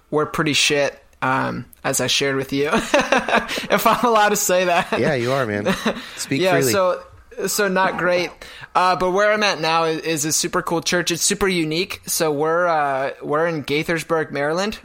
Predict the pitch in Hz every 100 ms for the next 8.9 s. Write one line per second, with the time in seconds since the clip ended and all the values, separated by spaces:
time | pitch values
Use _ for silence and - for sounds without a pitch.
0 | - 147 151 147 143 139 156 147 160 160
1 | 160 - 151 - 160 180 185 - - -
2 | - - 180 170 165 170 175 170 165 202
3 | 226 190 165 160 160 151 143 - - 170
4 | 170 185 170 135 160 143 131 135 110 -
5 | - - - 135 135 127 123 131 _ 147
6 | 151 165 185 170 160 165 175 165 127 -
7 | 180 - 170 - 151 151 147 - 139 139
8 | 143 139 127 139 139 127 139 139 123